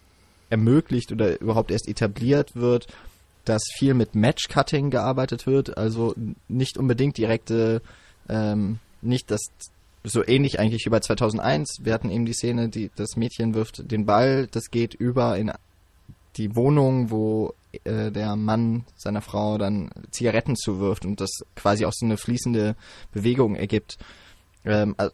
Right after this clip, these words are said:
also auch dadurch werden diese Assoziationen irgendwie nochmal gestärkt auf einer sehr technischen Ebene, also wird etwas Inhaltliches oder auch Interpretatorisches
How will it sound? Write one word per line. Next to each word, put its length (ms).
also 180
auch 100
dadurch 460
werden 220
diese 260
Assoziationen 760
irgendwie 220
nochmal 240
gestärkt 460
auf 120
einer 400
sehr 360
technischen 480
Ebene, 440
also 280
wird 140
etwas 280
Inhaltliches 960
oder 200
auch 240
Interpretatorisches 1120